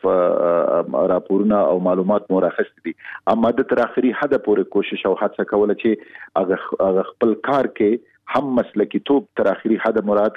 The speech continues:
کړي او هم له هغه خپلې وظیفې سره او هم هغه کومه حق او زحمت چې ده اخیستله، آه، د هغې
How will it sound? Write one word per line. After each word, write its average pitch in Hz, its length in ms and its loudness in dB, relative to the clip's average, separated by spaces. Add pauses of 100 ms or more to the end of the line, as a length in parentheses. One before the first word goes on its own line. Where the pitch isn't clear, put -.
(100)
کړي 110 140 0 (380)
او 98 200 2
هم 131 140 0
له 120 100 4
هغه 104 120 0
خپلې 131 320 0
وظیفې 107 500 0
سره 95 140 0
او 87 220 2
هم 98 140 -2
هغه 90 280 0
کومه 101 180 0
حق 113 240 -2
او 95 100 0
زحمت 117 320 -2
چې - 100 -4
ده 110 100 2
اخیستله، 117 420 0 (460)
آه، 90 120 2
د 82 100 -4
هغې 110 320 0